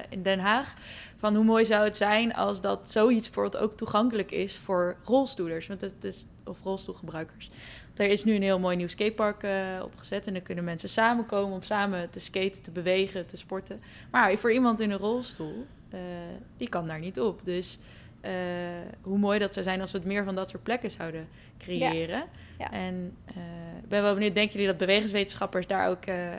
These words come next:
Speaker 1: dat daar een rol voor hun in is weggelegd? Dat dat er ook een groeiende, eh,
Speaker 2: Ja, dat denk ik zeker. Dat is een, wij hebben volgens mij een, eh, hele belangrijke rol, hè. We zijn een soort,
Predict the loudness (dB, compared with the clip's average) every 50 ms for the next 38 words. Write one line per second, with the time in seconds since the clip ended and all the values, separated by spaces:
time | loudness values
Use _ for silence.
0 | -12 -14 -20 -18 -10 -8 -2 0 2 2 4 4 4 4 2 4 2 0 0 0
1 | 0 0 -2 -4 -6 -6 -8 -8 -2 -2 -2 -2 0 -2 0 0 0 -2 -4 -4
2 | -8 -8 -4 -4 -4 -4 -4 -6 -8 -8 -8 -10 -10 -8 -2 2 4 6 6 6
3 | 4 2 0 -2 -6 -10 -14 -20 -20 -20 -20 -20 -20 -20 -20 -20 -20 -20 -20 -20
4 | -16 -12 -10 -10 -8 -10 -10 -10 -12 -12 -14 -16 -18 -20 -20 -20 -16 -8 -2 2
5 | 2 4 6 6 4 6 4 2 2 2 -2 -2 0 0 2 2 2 2 0 0
6 | 2 2 2 2 2 2 2 4 6 8 8 10 10 6 6 4 0 -4 -4 -2
7 | 0 2 2 2 2 0 0 -2 0 0 0 0 0 0 2 0 0 2 2 2
8 | 2 4 4 4 2 2 2 -2 0 2 2 4 6 6 6 6 4 4 0 -4
9 | -4 -6 -4 -2 -2 -2 -2 -2 -2 -2 -2